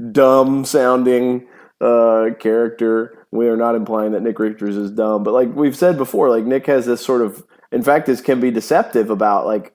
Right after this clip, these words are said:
he, he's a lot more intelligent than people give him credit for because he's a seven-foot guy who talks like a cartoon giant. I mean, he sound, he has, like, a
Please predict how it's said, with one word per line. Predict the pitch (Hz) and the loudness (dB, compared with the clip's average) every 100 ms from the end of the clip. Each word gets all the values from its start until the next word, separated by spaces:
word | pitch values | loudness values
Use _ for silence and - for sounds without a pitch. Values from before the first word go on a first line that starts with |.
| _ | _
he, | 123 - | -8 -8
he's | 127 143 131 | -2 0 0
a | 123 | 0
lot | 110 117 - - | 2 2 0 -2
more | 117 117 | -2 -2
intelligent | 110 117 120 113 101 | -2 0 0 -2 -4
than | 98 | -4
people | 120 107 107 | -2 -2 -2
give | 107 | -2
him | 101 | -2
credit | 101 127 117 | 0 0 0
for | 107 104 | -2 -4
because | 101 117 | -2 -2
he's | 113 110 | 0 -2
a | 110 | -4
seven-foot | - - 117 120 113 123 90 | -4 -2 -2 -2 -4 -4 -4
guy | 107 104 107 | -2 -2 -2
who | 113 107 | -2 -6
talks | 90 101 110 - 110 | -4 -4 -4 -4 -6
like | 95 | -4
a | 92 | -6
cartoon | 87 - 107 - 110 101 98 | -8 -4 -4 -2 -6 -6 -6
giant. | 101 107 101 65 - | -6 -6 -6 -12 -12
I | |
mean, | 98 92 | -10 -8
he | 98 | -8
sound, | 95 110 104 101 - - - - - | -8 -6 -6 -6 -8 -8 -4 -4 2
he | 135 | 4
has, | 147 147 | 6 4
like, | 147 143 160 | 6 6 6
a | 135 123 | 4 2